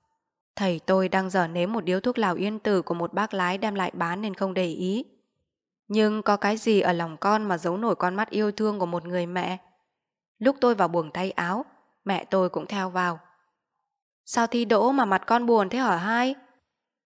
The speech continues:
Tôi vùng quay lại, nhưng trong khi mà thân thể tôi chuyển một cách mạnh mẽ như thế, tôi thấy lòng tôi mềm nhùn,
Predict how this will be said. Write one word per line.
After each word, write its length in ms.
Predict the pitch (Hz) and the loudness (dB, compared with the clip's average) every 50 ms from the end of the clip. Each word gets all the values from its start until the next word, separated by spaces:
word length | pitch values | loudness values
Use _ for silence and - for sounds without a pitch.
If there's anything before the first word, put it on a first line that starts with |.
| _ _ - | _ _ 2
Tôi 140 | 196 214 | 2 2
vùng 220 | 190 185 190 170 151 | 2 2 -2 -2 -2
quay 220 | - 175 180 180 | -4 -2 -2 -2
lại, 280 | 175 180 175 175 165 - - _ _ _ _ _ _ _ _ _ - | -2 -2 -2 -2 -4 -6 -10 _ _ _ _ _ _ _ _ _ -2
nhưng 300 | 202 214 208 208 208 202 | 0 2 2 2 0 0
trong 200 | - 226 214 208 | 0 0 0 0
khi 220 | - 226 220 220 | 2 2 2 2
mà 120 | 208 180 | 2 0
thân 220 | 156 - 202 214 214 | 0 0 -2 -4 -2
thể 180 | - 214 175 | -2 -2 -2
tôi 220 | - - 196 202 202 | 0 0 0 0 0
chuyển 260 | 202 - 214 190 160 | 0 0 0 0 0
một 120 | 156 160 151 | -4 -8 -8
cách 140 | - 208 220 | -8 -6 -6
mạnh 220 | 233 202 165 - | -4 -6 -6 -6
mẽ 160 | 175 170 170 185 | -6 -6 -6 -4
như 180 | 214 220 220 | -4 -4 -4
thế, 300 | 214 - 196 190 208 247 - - _ _ _ _ _ _ _ _ _ _ | -2 0 0 0 0 -2 -4 -8 _ _ _ _ _ _ _ _ _ _
tôi 120 | - 254 | 2 2
thấy 160 | 247 233 214 | 4 2 2
lòng 220 | 220 254 240 180 160 - | 2 2 2 0 0 0
tôi 120 | 196 208 | -2 0
mềm 280 | 202 202 185 165 160 165 | 2 0 0 -2 -4 -4
nhùn, 280 | 180 185 180 175 151 | -2 -2 -2 -2 -4